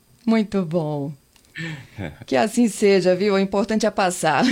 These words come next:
Speaker 1: <laughs>
Speaker 2: Exatamente, viu, Fernando? O importante é passar e irmos para as quartas de final.
Speaker 1: Isso aí,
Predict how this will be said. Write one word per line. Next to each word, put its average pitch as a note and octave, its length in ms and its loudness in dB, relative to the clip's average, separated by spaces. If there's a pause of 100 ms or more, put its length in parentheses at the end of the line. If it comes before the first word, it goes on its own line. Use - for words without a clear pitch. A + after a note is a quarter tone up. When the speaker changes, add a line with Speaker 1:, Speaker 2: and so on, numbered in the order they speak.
(220)
Speaker 1:
<laughs> - 300 -16
Speaker 2:
Exatamente, A2 720 -2
viu, A#2 80 2
Fernando? G2+ 280 0
O F#2+ 40 -4
importante A#2 400 -2
é C#3 40 -2
passar B2 340 0
e C3 160 -4
irmos C#3+ 400 0
para C3+ 160 0
as B2 100 -4
quartas C3 380 -2
de C3+ 80 -4
final. F2+ 420 -2 (640)
Speaker 1:
Isso E3 300 -2
aí, D3 360 -4